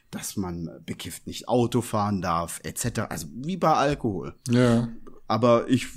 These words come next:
Speaker 1: für mich gibt's jetzt keinen Grund, das irgendwie zu kriminalisieren und Alkohol, äh, zu bagatellisieren, also zu,
Speaker 2: Mhm.
Speaker 1: zu, und f-, zu verharmlosen, sehe ich gar keinen Grund. Ähm, und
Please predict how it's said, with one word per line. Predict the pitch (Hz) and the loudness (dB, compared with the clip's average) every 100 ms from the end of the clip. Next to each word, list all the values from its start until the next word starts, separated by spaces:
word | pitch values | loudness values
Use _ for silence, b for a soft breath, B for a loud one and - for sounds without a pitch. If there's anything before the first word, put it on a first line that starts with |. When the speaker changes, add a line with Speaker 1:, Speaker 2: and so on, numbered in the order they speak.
| - | -16
Speaker 1:
für | - - 123 | -18 -2 4
mich | 151 156 | 4 4
gibt's | 151 - | 0 0
jetzt | 131 - | -6 -2
keinen | 139 147 | 2 2
Grund, | - 135 147 131 | 0 0 0 0
das | 117 | 0
irgendwie | 87 135 131 120 123 123 - - | 0 0 0 4 6 4 2 -14
zu | - 117 | -6 -4
kriminalisieren | - 123 113 113 107 101 107 143 139 | 0 2 2 2 0 0 2 2 2
und | 95 110 107 - - | 0 -2 -2 -4 -4
Alkohol, | 95 117 110 - 107 117 123 120 B B B - | 0 2 0 -2 0 2 2 0 B B B -6
äh, | 113 107 107 | 0 0 -2
zu | - 107 104 - | -4 -2 -2 0
bagatellisieren, | 123 117 101 110 92 87 87 87 | 0 0 -2 -4 -6 -6 -4 -4
also | - 90 92 | -4 -8 -10
zu, | - 104 | -6 -4
Speaker 2:
Mhm. | 120 123 87 | -4 -6 -10
Speaker 1:
zu, | - 95 | -6 -4
und | 101 | -4
f-, | - 113 - | -6 -10 -6
zu | 110 | -4
verharmlosen, | 107 - 110 139 123 101 98 98 90 - - - 92 | -2 2 4 6 6 6 0 -2 -4 -8 -20 -20 -16
sehe | - 123 | -4 0
ich | 123 | 0
gar | 123 117 | 0 -2
keinen | - 101 | -2 -6
Grund. | - 139 170 - B B B B _ | -2 0 0 -4 B B B B _
Ähm, | 120 113 110 113 - _ _ - | 2 4 4 2 -2 _ _ 0
und | 123 104 - | 0 0 -4